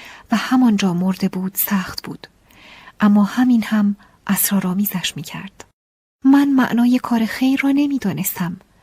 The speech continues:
همیشه خیرم را به من گفته بودند و من از شنیدنش تفره رفته بودم. به دیدن مدیر ساختمان راهبه ها رفتم. مهربان بود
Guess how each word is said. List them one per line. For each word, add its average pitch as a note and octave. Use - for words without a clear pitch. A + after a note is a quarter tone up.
همیشه G3+
خیرم G#3+
را G#3
به G3+
من G#3
گفته G#3+
بودند D#3+
و G3
من G3
از F#3+
شنیدنش F3
تفره G#3
رفته -
بودم. -
به C#4+
دیدن C#4+
مدیر A#3+
ساختمان G#3+
راهبه G3+
ها F#3
رفتم. F3+
مهربان A3+
بود G#3